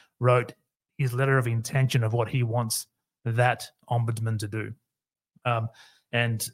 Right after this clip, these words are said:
uh, in Anna's defence, I don't, not, you know, I don't think that's the right thing for the minister to do. In Anna, Anna's defence, she, she is carefully contemplating what was in that letter,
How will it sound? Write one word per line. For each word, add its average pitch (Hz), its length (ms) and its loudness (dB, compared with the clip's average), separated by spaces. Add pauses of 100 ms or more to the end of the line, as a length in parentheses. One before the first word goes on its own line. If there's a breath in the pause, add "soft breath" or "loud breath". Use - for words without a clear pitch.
uh, 117 320 2
in 120 180 -2
Anna's 117 320 -2
defence, 165 560 0
I 127 80 4
don't, 120 240 0
not, 123 220 -4
you 120 160 -6
know, 123 80 -4 (260)
I 135 80 8
don't 139 180 6
think 120 200 0
that's 120 160 0
the 120 80 0
right 113 200 0
thing 117 200 -4
for - 100 -10
the 110 80 -8
minister 107 320 -6
to 101 60 -12
do. 104 240 -8 (680)
In 131 100 6
Anna, 120 220 4
Anna's 117 240 0
defence, 135 340 2
she, 127 200 0
she 117 540 -6 (120)
is 113 140 -2
carefully 143 680 4
contemplating 117 680 0
what 123 120 -2
was 120 140 0
in 143 140 8
that 120 180 4
letter, 107 220 -2